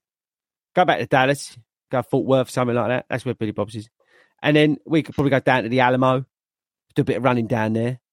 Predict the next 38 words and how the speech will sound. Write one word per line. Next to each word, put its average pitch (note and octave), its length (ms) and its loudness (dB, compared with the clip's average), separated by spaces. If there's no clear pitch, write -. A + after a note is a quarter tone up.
And F3+ 100 2
then F#3+ 160 4
we F3+ 120 2
can F3 180 -2
then, F3 320 0
we F#3 80 0
could - 160 -4
go C3 160 2
Juarez, C#3+ 540 0
we E3+ 80 -8
could D3 120 -16
go D#3+ 120 0
Mexico. E3 520 -4
And A3 140 4
then B3+ 100 4
we A#3 120 -2
basically, G#3 340 2
then F#3 140 0
we F3+ 100 0
can E3 100 -6
come F3+ 220 -2
back G#3+ 240 -4
to E3 100 -6
New E3 80 2
York. C#3+ 560 -2
We F#3+ 140 -2
can, - 120 -6
no, A#3 120 4
we G#3 80 -2
go A3 100 4
Baltimore, D3+ 560 2
see F3+ 180 -4
Thomas D#3 300 0
from C3 120 -6
Believe C3+ 240 0
in A#2 80 -2
the A2 60 -4
Rum G#2 280 -4